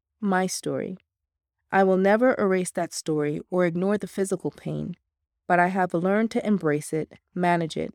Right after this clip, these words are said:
and live with it successfully. In the same way, emotional pain reflects an, quote-unquote,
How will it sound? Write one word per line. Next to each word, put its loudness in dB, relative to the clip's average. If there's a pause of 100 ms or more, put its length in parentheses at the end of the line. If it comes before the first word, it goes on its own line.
(140)
and -2
live 2
with -2
it -6
successfully. -8 (1800)
In 6
the 6
same 4
way, 2 (480)
emotional 4
pain 0
reflects -2
an, -4
quote-unquote, -2